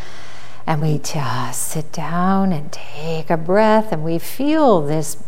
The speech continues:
oneness, this beautiful interdependence that nourishes us, that supports this feeling of one mind, one being.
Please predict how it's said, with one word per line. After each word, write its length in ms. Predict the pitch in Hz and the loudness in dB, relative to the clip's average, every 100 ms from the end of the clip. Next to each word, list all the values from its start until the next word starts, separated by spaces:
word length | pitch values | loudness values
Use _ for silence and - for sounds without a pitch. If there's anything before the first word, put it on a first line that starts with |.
| - 175 | -4 -4
oneness, 920 | 180 254 339 403 359 180 - - - | -4 0 2 4 4 4 0 -4 -4
this 300 | - - - - - | -4 -4 -4 -4 -4
beautiful 680 | 202 214 277 294 269 226 202 | -4 0 0 2 2 2 2
interdependence 1120 | 202 208 202 180 175 185 196 151 165 - - - - - - - - - - | 2 2 0 0 0 2 2 0 -2 -2 -4 -4 -4 -4 -4 -4 -4 -4 -2
that 260 | 175 170 - - | 0 0 -2 0
nourishes 920 | 220 226 226 220 202 - 151 147 - | 4 6 8 6 4 0 -2 -2 -2
us, 440 | 90 151 - - - - - - - - - - | -2 -2 -2 -2 -2 -4 -4 -4 -4 -4 -4 -2
that 200 | 175 185 | -2 -2
supports 1000 | - - - - 240 311 311 - - - - - - - - - - - - | -2 -2 -2 -2 0 2 2 2 -2 -2 -2 -4 -4 -4 -4 -4 -4 -4 -2
this 460 | 170 160 - - - | 0 0 0 -2 -2
feeling 600 | - 165 156 147 147 151 | 2 2 2 2 0 -2
of 500 | - 143 143 143 139 - - - - - - - | -2 -2 -2 -2 -2 -2 -2 -4 -4 -4 -4 -4
one 720 | 135 139 175 247 233 190 139 - - - - | -4 0 4 4 6 4 0 -4 -4 -4 -2
mind, 720 | 175 226 311 262 147 180 - - - - - - - - - | 0 0 0 -2 0 -2 -4 -4 -4 -4 -4 -4 -4 -4 -4
one 720 | 170 156 226 277 262 233 - | -4 -2 0 2 4 2 2
being. 600 | 165 247 311 214 151 - | 2 4 4 2 0 -2